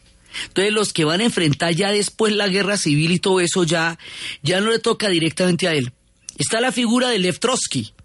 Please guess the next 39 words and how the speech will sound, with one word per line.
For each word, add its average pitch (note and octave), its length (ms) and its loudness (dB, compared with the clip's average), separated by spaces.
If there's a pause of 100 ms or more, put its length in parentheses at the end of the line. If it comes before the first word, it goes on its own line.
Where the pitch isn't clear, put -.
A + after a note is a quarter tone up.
(720)
que F#3+ 140 0
sería, F3+ 420 0
digamos, F#3 440 0
como E3+ 340 2
el F3 120 2
sucesor F3+ 800 0 (320)
natural G3 680 0
del C3 160 -2
proceso D#3+ 460 0
revolucionario, D3+ 880 2 (340)
porque A#3 560 0
él C#4 120 -4
fue C4 280 0
el B3+ 140 -4
de G3+ 220 0
la F#3+ 160 0
idea A#3+ 520 -2 (460)
de, F3+ 540 0
de, E3+ 280 0
de D#3 180 -2
hacerlo G3+ 460 0
del F3+ 140 0
soviet G#3 400 0
y D3 60 -10
todo F#3 160 2
eso G#3+ 200 0
con F#3+ 160 2
Lenin G3 480 2 (160)
y, D#3 420 2
y D3+ 60 0
todo B3+ 400 2
eso. - 300 -4 (920)
Pero F#3 280 2
aquí A#3+ 320 0
va A#3+ 160 2
a A3 60 0
surgir G#3 460 0
una G3+ 220 4
figura D3 580 2